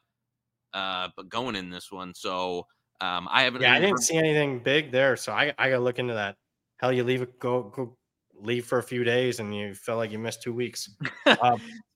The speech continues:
Speaker 2: anything else that I missed, coaching wise, transfer portal wise?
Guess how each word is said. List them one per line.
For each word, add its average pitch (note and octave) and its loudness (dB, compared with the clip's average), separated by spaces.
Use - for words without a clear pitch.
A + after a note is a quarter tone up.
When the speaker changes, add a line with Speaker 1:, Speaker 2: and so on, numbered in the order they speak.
Speaker 2:
anything F#3+ 10
else G3 12
that E3+ 10
I D3 12
missed, C3+ 2
coaching F3 8
wise, B2 8
transfer D3 0
portal A#2+ 0
wise? G2+ 0